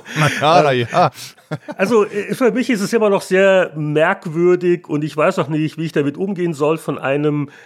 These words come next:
Speaker 2: Spieleveteran in der abgeschlossenen Vergangenheit zu reden. Ich bin auf jeden Fall sehr dankbar, äh, Manfred und Roland,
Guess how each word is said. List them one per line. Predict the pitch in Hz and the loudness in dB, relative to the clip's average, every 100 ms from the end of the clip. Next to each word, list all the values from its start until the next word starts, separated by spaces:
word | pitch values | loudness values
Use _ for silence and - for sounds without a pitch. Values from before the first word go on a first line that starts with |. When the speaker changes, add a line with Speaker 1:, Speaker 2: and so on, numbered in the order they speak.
| _ | _
Speaker 2:
Spieleveteran | - - 170 175 170 151 127 143 151 | -20 -8 -4 -2 -2 -2 -2 -2 0
in | |
der | 139 139 | -2 0
abgeschlossenen | 156 165 - 151 151 143 | -2 -4 -4 -2 -2 -4
Vergangenheit | - 120 120 156 156 143 143 | -2 -2 -2 0 0 0 -2
zu | - | -8
reden. | 117 113 147 180 170 - - - | -8 -8 -6 -4 -6 -8 -18 -20
Ich | - | -10
bin | 139 | -2
auf | 160 | -2
jeden | 175 165 | -2 -6
Fall | - 160 147 143 | 0 2 2 0
sehr | 147 | -2
dankbar, | 143 135 160 165 147 147 147 - _ - | 0 -2 -2 0 2 2 0 -10 _ -12
äh, | - 131 131 131 | -4 -4 -4 -8
Manfred | 131 143 151 139 147 143 - _ | -4 -4 -4 -4 -2 -4 -8 _
und | 135 127 127 123 123 - | -6 -2 0 -2 -6 -12
Roland, | 113 170 180 170 160 156 | -4 0 2 2 0 -4